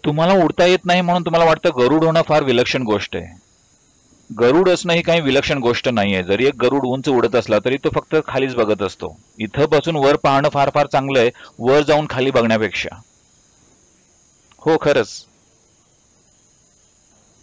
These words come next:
पण इथं आपल्या गूढ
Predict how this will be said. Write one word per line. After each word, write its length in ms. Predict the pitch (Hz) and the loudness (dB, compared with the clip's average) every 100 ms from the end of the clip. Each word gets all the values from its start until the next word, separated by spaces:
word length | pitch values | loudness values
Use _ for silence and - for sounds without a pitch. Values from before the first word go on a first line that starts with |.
| _ _ _ _ _ _ _ | _ _ _ _ _ _ _
पण 440 | 147 147 147 147 147 - _ _ _ _ _ _ _ _ _ _ _ _ _ _ _ _ _ _ _ _ _ _ _ _ _ _ _ _ _ _ _ _ _ _ _ _ _ _ _ - | 2 4 4 2 -4 -16 _ _ _ _ _ _ _ _ _ _ _ _ _ _ _ _ _ _ _ _ _ _ _ _ _ _ _ _ _ _ _ _ _ _ _ _ _ _ _ -10
इथं 540 | 127 - - 147 95 - _ _ - | -8 -4 0 2 2 -2 _ _ -6
आपल्या 240 | 123 143 135 | -2 -2 -2
गूढ 240 | 120 156 | 0 0